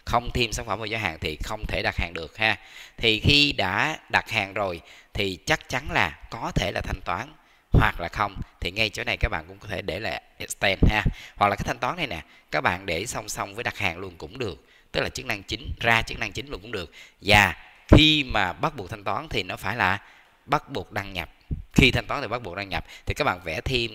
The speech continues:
cái phần là, à, chỗ thanh toán này nè, có cái mũi tên đăng nhập, chỉ vào đăng nhập nữa là ok. Thì mình sẽ hoàn thiện hơn ha.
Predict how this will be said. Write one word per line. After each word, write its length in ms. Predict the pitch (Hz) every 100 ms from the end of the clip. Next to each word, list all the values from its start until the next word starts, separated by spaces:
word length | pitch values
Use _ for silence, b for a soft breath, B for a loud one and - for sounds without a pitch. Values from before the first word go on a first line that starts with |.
| 107
cái 120 | 131
phần 300 | 143 95 85
là, 260 | 87 160 151 B B B B
à, 160 | 87
chỗ 180 | 90 85
thanh 180 | - 110
toán 180 | 104 156
này 80 |
nè, 140 | 120 80 - _ -
có 160 | 104
cái 140 | 123 135
mũi 440 | 104 82 76 110 -
tên 300 | 107 101 101
đăng 260 | 98 98
nhập, 180 | 92 82 -
chỉ 160 | - 85
vào 140 | 117
đăng 120 | 90 90
nhập 180 | 82
nữa 120 | 82 110
là 100 | 95
ok. 340 | 85 98 87 B B B -
Thì 160 | 98
mình 160 | 92 87
sẽ 140 | 107
hoàn 180 | 113 87
thiện 200 | - 80
hơn 200 | 113 90 82
ha. 220 | - 107